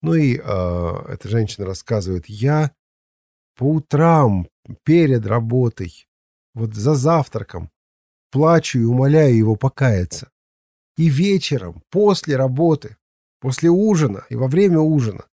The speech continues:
я сижу напротив него и плачу, умоляю его покаяться, жизнь свою пересмотреть. А он, ну, никак вот не кается и все. Что делать?» —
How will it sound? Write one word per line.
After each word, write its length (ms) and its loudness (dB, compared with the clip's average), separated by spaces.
я 100 -4
сижу 420 0
напротив 460 0
него 220 4
и 60 2
плачу, 420 0
умоляю 400 4
его 140 2
покаяться, 720 -2
жизнь 300 -2
свою 240 -2
пересмотреть. 680 -6
А 160 -4
он, 240 0
ну, 160 4
никак 520 2
вот 140 -6
не 120 0
кается 580 0
и 60 -4
все. 400 -6
Что 240 -4
делать?» — 520 0